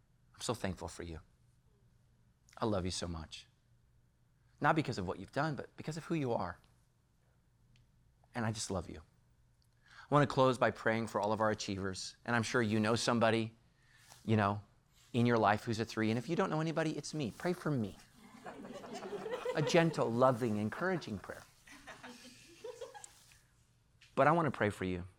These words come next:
that God would help you to find success in him. In him. Don't be the rich young ruler. Can you imagine what his life must have been like to say no to the God of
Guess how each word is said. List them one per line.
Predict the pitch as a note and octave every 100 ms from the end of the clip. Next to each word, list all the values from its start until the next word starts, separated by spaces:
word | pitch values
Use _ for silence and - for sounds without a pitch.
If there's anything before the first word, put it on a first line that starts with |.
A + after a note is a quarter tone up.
| -
that | A2
God | A#2+ B2+
would | A#2+
help | G2 A#2 A#2
you | A2+
to |
find | G2+ G2+ G#2
success | - - - G2 F#2+ - -
in | G#2
him. | F2+ F2 F2 F#2 - _ _ _ _ _ _ _ _ _ _ _
In | G#2 G2
him. | G#2+ A#2+ A2 _ _ _ _ _ _ _ _ _ _ _ _ - - - -
Don't | D#3 E3+
be | D3+
the | B2
rich | A2+ A2 -
young | A2
ruler. | G#2 A2 A2 A2 - _ _ - - - - _ _ _ _ _ _ _ _ _ _ _ _ _ _
Can | - E3
you |
imagine | D3+ A#2 G2+ A2 A#2
what | G#2+ G#2
his | A2 G2+
life | F#2+ G#2 -
must | G2 -
have | G#2
been | F2+ G2+
like | F#2 F#2+ G#2+ - _ _ _ _ _ - _ _ _ _ _ _ - -
to | - A#2
say | - - B2 B2 B2
no | A#2 A2+ A2
to | G#2+ - G2
the |
God | G2 F2 G2+ G2
of | -